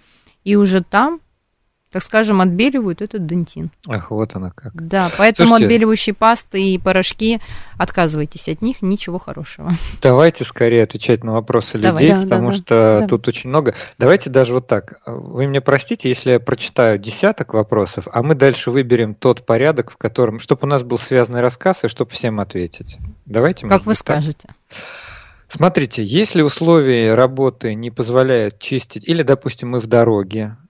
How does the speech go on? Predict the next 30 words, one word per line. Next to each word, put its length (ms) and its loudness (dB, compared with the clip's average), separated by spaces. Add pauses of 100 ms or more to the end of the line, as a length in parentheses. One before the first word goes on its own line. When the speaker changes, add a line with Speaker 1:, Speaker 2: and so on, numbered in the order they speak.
(100)
Speaker 2:
а, 580 -12
с-, 180 -18
полоскание 640 2
очистит 420 -4
ли 100 0
зубы 300 -2
хотя 260 2
бы 80 0
частично? 520 -12
То 80 2
есть, 100 6
как 80 6
бы, 60 6
Speaker 1:
Конечно, 520 2
да. 320 4
Speaker 2:
аль-, 100 0
альтернатива. 640 -2
Speaker 1:
Лучше, 260 6
Speaker 2:
А, 40 6
ну, 40 4
Speaker 1:
чем 100 2
Speaker 2:
хорошо. 180 8
Speaker 1:
ничего. 340 2
Остатки 440 2
пищи 340 -2
можем 300 4
вычистить, 480 -4
и 60 -4
даже 300 -2
жвачка. 720 -6